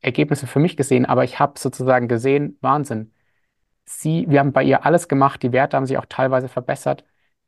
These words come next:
aber es hat noch ein großer Schlüssel gefehlt und einer der Schlüssel war Meditation. Und, ähm,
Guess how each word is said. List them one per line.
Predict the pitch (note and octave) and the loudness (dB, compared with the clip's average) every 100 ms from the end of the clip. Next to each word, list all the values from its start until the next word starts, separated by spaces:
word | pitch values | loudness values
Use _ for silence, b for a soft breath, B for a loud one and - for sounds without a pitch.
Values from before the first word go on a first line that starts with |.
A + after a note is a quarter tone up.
| _ _ - | _ _ -6
aber | C3+ | -4
es | B2 - | -4 -4
hat | D#3 - | -6 -2
noch | C#3 - | -4 -2
ein | C3 | -4
großer | - D3+ D#3 | 2 2 2
Schlüssel | C#3 D3 C#3+ B2+ | 0 -2 0 -2
gefehlt | B2 C#3 C#3 C3+ | -2 2 2 2
und | A#2 | -2
einer | B2 C3+ | 0 2
der | A#2+ | 2
Schlüssel | - D#3 C3 A#2 | 0 0 2 4
war | A#2 D3 | 4 4
Meditation. | C3+ C3 - C3 - B2+ A#2 G2+ _ B B B B B B _ _ _ _ _ _ _ | 2 -2 -4 -10 -6 -4 -4 -6 _ B B B B B B _ _ _ _ _ _ _
Und, | - C3+ C3+ - - _ _ _ _ - | 2 4 4 2 -8 _ _ _ _ -2
ähm, | B2+ B2+ B2+ B2+ A#2+ | 0 0 0 0 -2